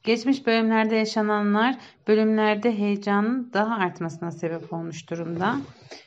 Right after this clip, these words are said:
Yemin yüz beşinci bölüm özeti sizler için hazırladık. Buna göre Yemin dizisi yüz beşinci bölüm özetini inceleyebil-, inceleyebilirsiniz,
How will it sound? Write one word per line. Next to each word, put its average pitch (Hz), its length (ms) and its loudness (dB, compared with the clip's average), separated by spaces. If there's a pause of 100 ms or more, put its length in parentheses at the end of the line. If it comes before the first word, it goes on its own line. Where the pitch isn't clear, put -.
(140)
Yemin 220 440 -2
yüz 190 320 -6
beşinci 208 420 -4
bölüm 190 220 -2
özeti 185 540 -4 (260)
sizler 208 380 0
için 202 280 -4
hazırladık. 160 760 -4 (300)
Buna 226 160 4
göre 196 260 2
Yemin 202 320 2
dizisi 190 340 -4
yüz 196 280 -4
beşinci 170 380 -4
bölüm 185 220 2
özetini 185 420 -2
inceleyebil-, 180 680 0
inceleyebilirsiniz, 180 1120 -2